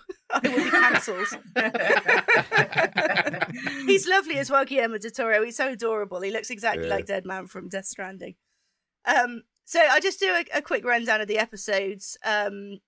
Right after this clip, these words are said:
Speaker 1: and the actors as well, 'cause some of the actors that pop up are just, like, an absolute joy. Um, so the first episode is Lot thirty-six, and that's directed by Guillermo del Toro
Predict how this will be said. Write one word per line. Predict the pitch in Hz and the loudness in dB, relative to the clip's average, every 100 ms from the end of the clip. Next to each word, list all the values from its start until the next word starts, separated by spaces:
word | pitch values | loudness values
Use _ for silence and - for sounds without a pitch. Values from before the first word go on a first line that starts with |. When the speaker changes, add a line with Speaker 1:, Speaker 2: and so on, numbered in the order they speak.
| _ _ _ _ - | _ _ _ _ -2
Speaker 1:
and | 240 | 0
the | 269 | 2
actors | 302 262 294 | 2 2 -4
as | 311 - | -8 -4
well, | 233 247 | 0 0
'cause | - 269 | -2 -6
some | 294 277 | -4 -4
of | |
the | 277 269 | -2 -2
actors | - 269 226 | -2 -4 -8
that | 220 | -8
pop | - 240 | -8 -8
up | 240 220 | -8 -8
are | |
just, | 226 233 226 | -10 -10 -8
like, | 208 185 | -8 -6
an | - - | -6 -2
absolute | 214 - 226 190 - | -2 -2 -8 -10 -10
joy. | - 185 180 170 - _ _ _ _ - | -6 -4 -4 -8 -14 _ _ _ _ 0
Um, | 233 226 220 214 - | 4 4 2 -10 -16
so | _ 285 254 254 | _ 0 0 0
the | 226 | -4
first | - 320 330 - - | -2 -2 -2 -6 -8
episode | 277 277 285 254 240 | -8 -6 -6 -6 -4
is | 220 - | -6 -6
Lot | 240 240 - | -6 -6 -6
thirty-six, | - 233 226 - 247 - | -6 -8 -6 -6 -6 -6
and | 254 | -4
that's | 233 | -4
directed | - 240 226 - 214 196 | -4 -2 -2 -2 -8 -4
by | 208 208 | 0 0
Guillermo | 208 220 214 | -2 -4 -6
del | 196 196 | -8 -8
Toro | 233 208 202 190 180 | -4 -2 -2 -2 -4